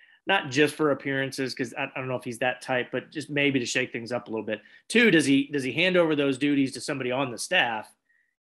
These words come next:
Uh, maybe Bush Hamdan, you know, he was coordinator at University of Washington at one time. Um, so he's called plays before. If not, then you gotta, you gotta get rid of somebody, because you can't just add an offensive coordinator without,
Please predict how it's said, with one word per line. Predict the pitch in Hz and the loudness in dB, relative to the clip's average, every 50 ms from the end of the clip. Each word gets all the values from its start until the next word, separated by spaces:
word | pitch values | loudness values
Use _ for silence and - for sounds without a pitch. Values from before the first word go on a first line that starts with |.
| _ _ _ _ - | _ _ _ _ -12
Uh, | - 113 113 117 117 117 - | -8 -6 -4 -4 -4 -6 -4
maybe | 131 135 135 139 139 139 135 | -2 0 2 4 4 4 4
Bush | 123 117 143 139 139 - | 2 2 0 -2 0 -2
Hamdan, | 143 143 139 143 139 147 143 139 | -2 -2 -2 -2 0 -2 -2 -2
you | 131 131 | -2 -4
know, | 123 | -2
he | 131 143 143 | -2 -2 -2
was | 147 139 139 | -2 -4 -6
coordinator | - - 147 135 123 131 131 131 123 123 120 | -6 -6 -4 -4 -4 -4 -4 -2 -2 -2 -4
at | 120 113 | -4 -6
University | - 131 127 127 123 - - 135 | -8 -6 -4 -4 -4 -2 -2 0
of | 120 | 2
Washington | 120 120 123 123 - 135 127 - - 127 123 | 2 2 2 0 -2 -6 -10 -8 -6 -6 -6
at | 120 110 | -6 -6
one | 123 123 120 | -8 -8 -8
time. | - - 127 123 123 123 120 117 117 - _ _ | -8 -6 -6 -4 -4 -6 -6 -8 -10 -14 _ _
Um, | - 123 117 113 110 110 107 107 _ _ _ | -10 -8 -8 -8 -8 -10 -12 -16 _ _ _
so | - - 139 | -6 -2 0
he's | 165 180 - | 0 0 2
called | - 147 135 117 - | 2 2 2 2 0
plays | 139 127 127 117 110 | -2 -2 -2 -4 -6
before. | - 107 - 127 127 127 135 135 135 - - - _ _ _ _ _ _ _ _ _ - | -12 -12 -8 -4 -2 0 0 0 -2 -6 -16 -20 _ _ _ _ _ _ _ _ _ -6
If | 147 - 135 | -6 -2 -2
not, | 143 - - 240 160 151 - - - - _ _ _ | 0 2 4 4 4 2 0 -2 -6 -18 _ _ _
then | - 156 | 0 2
you | 170 156 | 4 4
gotta, | 156 151 139 135 127 123 - - | 4 4 4 2 2 0 -2 -2
you | 143 | -2
gotta | 180 151 135 | 0 0 0
get | 135 127 107 | -2 -2 -2
rid | 120 208 | -2 -2
of | 175 139 | -2 -4
somebody, | - 120 107 98 101 98 104 123 135 135 _ _ _ _ _ | -6 -8 -8 -10 -8 -6 -6 -6 -6 -8 _ _ _ _ _
because | - 131 - - 139 131 123 117 | -8 -4 -2 0 0 0 0 -2
you | 117 | -2
can't | - 165 160 - | -2 -2 -2 -2
just | 147 147 - - _ _ _ _ _ - - | -2 -4 -4 -8 _ _ _ _ _ -2 2
add | 135 135 143 135 | 2 2 4 2
an | 135 | 2
offensive | 131 135 131 131 135 127 - 107 - | 2 0 0 -2 -4 -8 -8 -10 -2
coordinator | - 156 175 147 135 127 120 120 | 0 2 2 2 0 -2 -2 -2
without, | 123 120 117 123 123 117 113 | -4 -2 -2 0 -2 -2 -2